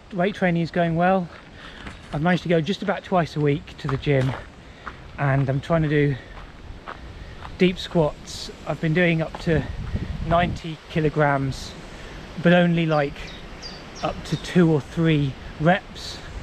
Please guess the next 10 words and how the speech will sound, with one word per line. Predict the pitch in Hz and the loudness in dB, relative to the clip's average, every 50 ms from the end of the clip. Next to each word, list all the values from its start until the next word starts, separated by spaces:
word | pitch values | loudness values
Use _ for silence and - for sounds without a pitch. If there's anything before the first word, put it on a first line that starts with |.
| - - - - - - - - - - - - - - - | -10 -10 -10 -10 -12 -12 -14 -14 -12 -12 -10 -10 -8 -6 -6
So | 160 - 185 165 165 | 0 2 4 6 6
I'm | 160 160 165 | 6 4 4
really | 180 190 170 165 147 | 4 2 2 0 -2
trying | - - 170 160 156 | -2 0 0 2 2
to, | 147 143 143 - - - - - - - - - - - - - - - - - - - - - - - - - - - - - - - - - - - - - | 2 0 -2 -4 -8 -12 -12 -12 -12 -12 -14 -16 -18 -18 -18 -18 -18 -18 -18 -18 -16 -12 -12 -12 -12 -12 -14 -16 -14 -12 -10 -10 -10 -10 -12 -14 -14 -14 -12 -4
to | - 175 156 135 143 - - - | 0 2 2 2 0 -4 -4 0
basically | - 156 151 - 175 - - 139 | 2 2 2 2 0 -2 0 0
improve | 131 131 127 - - 147 143 131 127 | 2 2 0 2 2 4 4 4 2
my | 135 127 123 | 2 0 2
maximum. | 127 131 139 - - - - 127 117 117 113 113 104 | 0 0 -2 -4 -6 -6 -4 -2 -2 -2 -2 -4 -4